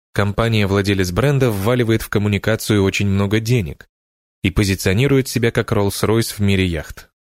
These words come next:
Итог. Новая яхта ломалась каждый день. Понятно, что она не давала течь, ломалась так, что-нибудь по мелочи. То откажет кондиционер, то все предохранители полетят, то канализация.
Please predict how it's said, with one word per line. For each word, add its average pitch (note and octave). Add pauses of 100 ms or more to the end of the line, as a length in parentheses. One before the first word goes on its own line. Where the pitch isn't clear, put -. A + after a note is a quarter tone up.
(280)
Итог. - (520)
Новая B2+
яхта A#2+
ломалась A2+
каждый G2
день. F#2 (380)
Понятно, A#2
что G2
она G2
не G2
давала F2+
течь, - (200)
ломалась D#3+
так, -
что-нибудь C3+
по -
мелочи. E2+ (640)
То -
откажет A2+
кондиционер, F#2+ (220)
то C3+
все C#3+
предохранители B2
полетят, A#2+ (140)
то D#3+
канализация. F#2